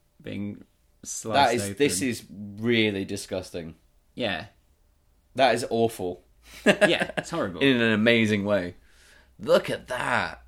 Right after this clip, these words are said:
Speaker 2: That shot is
Speaker 1: Isn't it amazing?
Speaker 2: brilliant. Oh,
Speaker 1: This,
Speaker 2: that's
Speaker 1: all this
Speaker 2: so
Speaker 1: stuff with
Speaker 2: good.
Speaker 1: Frank is so good. And then
Speaker 2: And
Speaker 1: you, when it's
Speaker 2: poor
Speaker 1: over,
Speaker 2: Larry.
Speaker 1: now you realise what Larry's going through. <laughs> 'Cause until this moment, you're just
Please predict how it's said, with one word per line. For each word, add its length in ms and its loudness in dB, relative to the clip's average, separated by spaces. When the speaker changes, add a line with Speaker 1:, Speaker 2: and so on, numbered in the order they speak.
Speaker 2:
That 180 -12
shot 520 -4
is 160 -10
Speaker 1:
Isn't 200 -6
it 80 -4
amazing? 360 -2
Speaker 2:
brilliant. 580 -4
Oh, 360 -10
Speaker 1:
This, 140 -4
Speaker 2:
that's 100 -12
Speaker 1:
all 180 0
this 160 -2
Speaker 2:
so 60 -4
Speaker 1:
stuff 160 -8
with 120 -8
Speaker 2:
good. 80 -10
Speaker 1:
Frank 380 -10
is 80 -14
so 360 -6
good. 300 -12
And 160 -2
then 100 -2
Speaker 2:
And 80 2
Speaker 1:
you, 140 -4
when 160 2
it's 120 2
Speaker 2:
poor 100 2
Speaker 1:
over, 240 2
Speaker 2:
Larry. 580 -2
Speaker 1:
now 140 -2
you 160 -2
realise 560 -6
what 200 -8
Larry's 280 -2
going 220 -6
through. 280 -6
<laughs> 60 -20
'Cause 160 -6
until 300 -2
this 140 -8
moment, 300 -6
you're 100 -6
just 220 -12